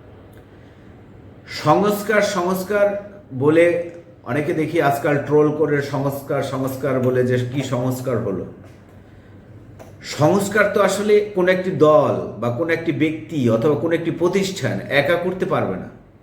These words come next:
সংস্কার করতে হবে সকলকে ঐক্যমত ভিত্তিতে। সেই জায়গায় যদি ঐক্যমত না হয়, ধরুন এনসিপি এখন সংস্কার, সংস্কার, আহ, বলে তারা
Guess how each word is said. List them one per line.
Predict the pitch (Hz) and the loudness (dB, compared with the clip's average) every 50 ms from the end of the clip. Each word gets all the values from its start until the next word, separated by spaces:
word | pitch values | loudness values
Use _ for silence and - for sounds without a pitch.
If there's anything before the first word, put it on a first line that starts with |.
| - - - - - - - - - - - - - - - - | -20 -20 -20 -20 -20 -20 -20 -20 -20 -20 -20 -20 -18 -14 -8 -4
সংস্কার | 131 135 151 175 180 180 - - 202 196 - - 175 | -2 0 2 2 0 0 0 0 2 2 2 2 0
করতে | 170 165 - - 185 175 | -2 -4 -2 -2 -4 -2
হবে | 170 180 170 180 202 - - - - - - - - - - - - - | -2 -2 -2 -2 -2 -4 -4 -8 -14 -18 -20 -20 -20 -20 -20 -20 -20 -20
সকলকে | - - - - 143 - - 165 175 170 170 175 180 | -20 -10 -4 -2 -2 0 0 0 0 0 0 0 2
ঐক্যমত | 165 151 - - - 165 165 165 156 - 156 | 2 2 2 0 -4 -4 -2 -2 -2 -2 -2
ভিত্তিতে। | 135 143 143 135 - - 156 120 110 - - - - - - - - - - - - - - - - - - - - - - - - - - - - - | -2 -2 -2 -2 -4 -6 -6 -6 -6 -8 -12 -14 -18 -20 -20 -20 -20 -20 -20 -20 -20 -20 -20 -20 -20 -20 -20 -20 -20 -20 -20 -20 -20 -20 -20 -20 -20 -14
সেই | - - - - 185 202 226 233 - | -12 -6 2 4 6 6 6 6 4
জায়গায় | - 160 151 170 175 190 208 202 202 202 | 2 2 2 2 2 2 2 2 2 0
যদি | 202 196 185 175 | 0 0 2 0
ঐক্যমত | 170 175 180 190 190 190 175 - - | 0 0 -4 -6 -6 -6 -6 -4 -4
না | 156 156 165 | -2 -2 -2
হয়, | 160 160 135 - 95 98 | 0 -2 -2 -2 -2 -2
ধরুন | 123 147 160 180 190 185 - - - - - - - - - - - - - | -2 0 0 0 0 -2 -4 -6 -12 -16 -18 -20 -20 -20 -20 -20 -16 -6 -2
এনসিপি | 143 170 185 185 180 202 196 - 202 | 0 0 0 0 -2 -2 -2 0 2
এখন | 185 165 - 180 180 180 175 | 2 2 2 0 -2 -2 -2
সংস্কার, | 151 - 170 165 160 151 - 185 170 | -4 -4 -4 -4 -4 -4 -4 -4 -4
সংস্কার, | - - 160 160 160 151 - - 170 156 143 - - - 113 | -4 -4 -4 -4 -4 -4 -4 -4 -4 -4 -4 -4 -8 -8 -6
আহ, | 120 123 120 | -4 0 2
বলে | 127 135 139 143 135 131 | 2 4 4 4 2 2
তারা | - - 123 123 135 131 127 123 - - - | 0 0 0 0 2 2 0 0 0 -4 -10